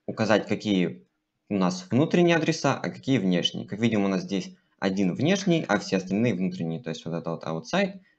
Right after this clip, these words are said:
а эти все inside будут. Хорошо, давайте скопируем эти команды и выполним. Копируем. Открываем R два, C L I,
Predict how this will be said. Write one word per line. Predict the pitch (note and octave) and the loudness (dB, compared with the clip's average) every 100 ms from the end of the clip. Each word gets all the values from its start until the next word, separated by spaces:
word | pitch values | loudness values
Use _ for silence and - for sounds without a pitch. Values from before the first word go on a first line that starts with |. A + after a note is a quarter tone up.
| _ | _
а | B2 | -2
эти | D#3 - | -2 -4
все | F#2 - - | -8 -4 -4
inside | F#2+ F2+ D#2+ D#2 | -4 -6 -6 -6
будут. | D#2+ D2+ - _ _ _ _ _ - _ _ | -8 -14 -18 _ _ _ _ _ -20 _ _
Хорошо, | D3+ E3 - A#2 F2 - | -2 0 2 0 -2 -8
давайте | F#2+ G2 F#2+ | -2 -2 -2
скопируем | - - G2+ F#2 | -8 -8 -4 -2
эти | F2 - | -4 -6
команды | C#3 F3 E3+ C3+ | -6 -4 -2 -2
и | - A#2 | -4 -6
выполним. | F2 F2 E2 D#2 - - _ _ _ - | -6 -8 -8 -10 -14 -20 _ _ _ -8
Копируем. | C3+ E3 E3+ F3+ - _ _ _ _ _ _ - _ _ _ _ _ _ _ _ - - _ _ | -6 -4 -6 -8 -14 _ _ _ _ _ _ -20 _ _ _ _ _ _ _ _ -20 -20 _ _
Открываем | _ A#2 G2+ F2 - | _ -4 -2 -2 -4
R | D#2+ E2 | -8 -6
два, | F2 D3+ F#3 F#3 - _ _ _ _ - _ _ | -2 -2 -2 -4 -18 _ _ _ _ -20 _ _
C | - - F2+ | -18 -8 -6
L | F#2+ | -4
I, | D#3 F#3+ | -2 -2